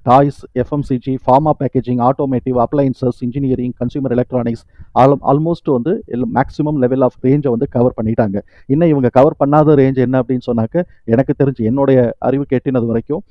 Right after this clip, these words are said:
இந்த லிக்கர் மேனுஃபேக்சரிங், அதுக்கு, அ-, அவ-, அவங்களுக்கு உண்டானதுல, அ, இவங்க வந்து போகல அப்படிங்கிறது எனக்கு, என்னோட புரிதலா இருக்கு. So, இப்ப இவங்க வந்து இந்த engineering and consumer electronic, consumer electronics கூட விடுங்க, இன்ஜினியரிங், அ,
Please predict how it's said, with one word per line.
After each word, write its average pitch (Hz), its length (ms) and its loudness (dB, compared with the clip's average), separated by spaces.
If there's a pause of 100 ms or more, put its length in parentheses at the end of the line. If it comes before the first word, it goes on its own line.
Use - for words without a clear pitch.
(160)
இந்த 131 180 0
லிக்கர் 156 380 2
மேனுஃபேக்சரிங், 127 720 -2
அதுக்கு, - 360 -6
அ-, 107 100 -4
அவ-, 113 260 -2
அவங்களுக்கு 127 480 -2
உண்டானதுல, 120 460 0 (320)
அ, 113 100 -4
இவங்க 120 220 -2
வந்து 120 200 -2
போகல 120 480 0
அப்படிங்கிறது 113 380 -4
எனக்கு, 117 480 -2
என்னோட 113 200 -4 (120)
புரிதலா 123 260 0
இருக்கு. 113 260 -4
So, - 280 -10
இப்ப 175 140 0
இவங்க 170 260 4
வந்து 160 200 2
இந்த 131 240 0
engineering 170 520 0
and 135 180 -4
consumer 143 500 -2
electronic, 147 380 -2
consumer 139 300 -2
electronics 151 340 -2
கூட 143 200 -2
விடுங்க, 117 140 -2
இன்ஜினியரிங், 160 560 0
அ, 123 320 0